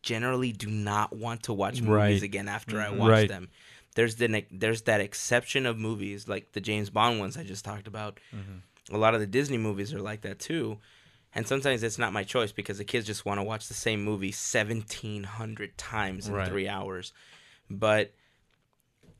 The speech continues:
Speaker 1: I generally don't tend to go back and watch movies again. And I actually <laughs> want to go back and watch this again.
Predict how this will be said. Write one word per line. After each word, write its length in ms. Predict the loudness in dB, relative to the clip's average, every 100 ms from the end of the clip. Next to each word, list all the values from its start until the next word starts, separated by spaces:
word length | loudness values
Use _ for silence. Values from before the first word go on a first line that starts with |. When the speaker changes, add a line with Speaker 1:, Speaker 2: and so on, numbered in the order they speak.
| -4
Speaker 1:
I 160 | -2
generally 480 | 0 0 2 4 2
don't 260 | 2 -2 -2
tend 200 | -4 -6
to 60 | -4
go 140 | -4
back 260 | -2 -4 -6
and 80 | -8
watch 220 | -8 -10
movies 320 | -10 -10 -14
again. 400 | -12 -10 -10 -16 -18 -12
And 140 | -10
I 120 | -8 -8
actually 500 | -8 -4 -4 -4 -6 -8
<laughs> 80 | -10
want 140 | -8
to 140 | -10 -10 -10
go 220 | -8 -8
back 340 | -6 -8 -6 -6
and 140 | -6
watch 260 | -8 -10 -14
this 160 | -16
again. 280 | -18 -18